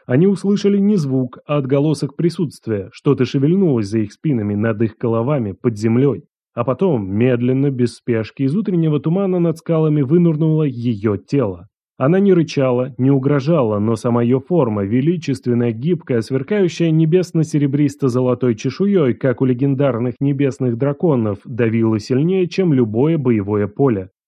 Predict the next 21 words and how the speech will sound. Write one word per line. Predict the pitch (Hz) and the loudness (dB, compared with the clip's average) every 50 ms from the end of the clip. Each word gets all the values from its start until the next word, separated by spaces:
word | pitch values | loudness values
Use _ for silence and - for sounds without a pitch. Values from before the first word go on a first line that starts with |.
| _ _ _ | _ _ _
Её | 120 117 131 123 117 123 113 | -4 -2 -2 2 2 2 2
глаза, | 113 127 127 123 120 117 147 165 143 117 104 135 - _ | 2 2 2 2 0 2 2 2 2 2 -2 -4 -6 _
раскосые, | 123 127 120 117 - - 175 170 147 117 - - 113 101 | -2 -2 -2 -2 -4 -4 0 0 0 0 0 -4 -6 -2
янтарные, | 95 120 123 123 117 - 165 151 135 117 101 107 113 110 | 0 0 0 0 2 2 2 2 2 0 0 -2 -4 -4
с | - - | -4 -2
вертикальным | 120 120 120 - 139 - 135 127 120 117 117 117 | -2 -2 -2 -4 -4 -2 -2 0 0 0 0 0
зрачком, | 107 120 127 143 143 - - - 160 135 117 104 | 0 0 -2 -2 -4 -6 -4 -2 0 0 0 -2
встретились | - - - 202 214 175 180 185 175 156 135 | -4 -4 -2 -2 0 0 0 0 2 0 0
с | 127 | 0
глазами | 127 147 147 143 123 139 139 135 135 127 | -2 0 0 0 0 0 0 0 -2 -2
того, | - 139 135 135 185 220 - | 0 -2 0 0 0 -2 -2
кто | - _ 175 165 | -2 _ -4 -2
применил | 160 156 143 139 139 143 147 147 135 | 0 2 2 2 2 2 2 0 -2
технику. | 139 - 190 170 - - 113 104 - - 107 98 92 - _ _ _ _ _ | 0 -2 -2 -2 -2 -4 -4 -6 -4 -4 -6 -6 -6 -10 _ _ _ _ _
Он | 131 131 147 180 208 214 208 208 _ | -4 -2 0 0 0 -2 -4 -8 _
едва | - 139 110 113 113 92 98 113 156 220 | -8 -4 0 0 0 0 0 0 0 2
не | 240 233 196 | 2 2 2
упал | 147 113 - 117 120 143 | 0 0 0 0 0 0
на | 151 151 139 | 0 -2 -2
колени. | - 151 147 156 185 185 143 101 87 - _ _ _ _ _ _ _ _ _ _ | -2 -2 0 0 0 -2 -4 -6 -8 -12 _ _ _ _ _ _ _ _ _ _
«Мастер!» | - 208 208 185 - - 165 151 139 | -4 -2 -2 -2 -4 -4 -4 -4 -4